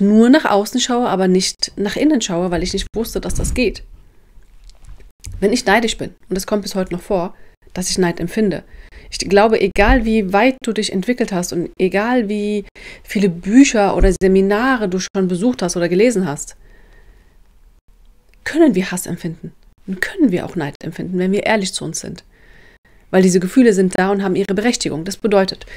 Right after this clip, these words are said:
ich hatte jetzt erst vor kurzem eine Situation, wo ich Neid empfunden habe.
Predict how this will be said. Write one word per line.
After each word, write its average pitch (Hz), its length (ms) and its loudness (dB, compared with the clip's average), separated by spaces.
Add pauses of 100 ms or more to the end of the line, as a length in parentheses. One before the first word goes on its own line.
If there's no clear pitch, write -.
(180)
ich - 80 -4
hatte 214 140 0
jetzt 208 160 0
erst 214 220 -4
vor 196 100 -4
kurzem 254 320 -6
eine 185 140 -2
Situation, 190 680 -6
wo 196 80 0
ich 202 140 -4
Neid 208 320 -2
empfunden 175 520 -6
habe. 175 300 -12